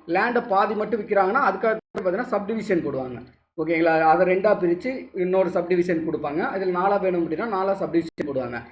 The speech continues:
அதை தான் இதுல பார்க்க போறோம். இந்த வெப்சைட் பாத்தீங்கன்னா, full and full இப்ப அப்டேட் பண்ணியிருக்காங்க. அதனால நீங்க லேண்ட் வாங்க போறீங்க அப்படின்னாலும், இது ஈஸியா நீங்க ஐடென்டிஃபை பண்ணிடலாம்.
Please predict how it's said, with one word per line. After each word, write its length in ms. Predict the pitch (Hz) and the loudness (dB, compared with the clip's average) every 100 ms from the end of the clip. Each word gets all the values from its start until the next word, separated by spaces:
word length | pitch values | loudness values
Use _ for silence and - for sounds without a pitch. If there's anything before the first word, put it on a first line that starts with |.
| - _ | -20 _
அதை 220 | 135 180 | -6 -2
தான் 200 | 196 226 | 0 2
இதுல 160 | 185 143 | 0 0
பார்க்க 340 | 131 131 120 | -2 -4 -6
போறோம். 140 | 113 - _ | -10 -12 _
இந்த 240 | - 170 175 | -4 2 2
வெப்சைட் 320 | 180 269 262 | 0 -4 -2
பாத்தீங்கன்னா, 460 | 208 180 202 269 - | 0 2 0 -4 -6
full 120 | 220 | 0
and 140 | 240 208 | 0 2
full 120 | 233 | -2
இப்ப 180 | 226 165 | 0 0
அப்டேட் 300 | 147 175 170 | 2 2 2
பண்ணியிருக்காங்க. 580 | 143 156 160 131 120 117 - | -2 -2 -2 -4 -8 -12 -16
அதனால 320 | _ 131 165 214 | _ -6 -2 0
நீங்க 180 | 180 | 0
லேண்ட் 220 | 143 160 196 | 0 0 0
வாங்க 240 | 175 180 | 0 0
போறீங்க 280 | 165 170 160 | -2 -4 -2
அப்படின்னாலும், 560 | 147 127 127 170 262 | -4 -8 -6 -6 -6
இது 60 | 151 | -6
ஈஸியா 360 | 165 - 226 226 | -6 -6 -4 -2
நீங்க 360 | 185 175 185 | 0 0 0
ஐடென்டிஃபை 280 | 143 156 160 | -2 0 0
பண்ணிடலாம். 560 | 139 123 117 - - | -2 -6 -8 -12 -16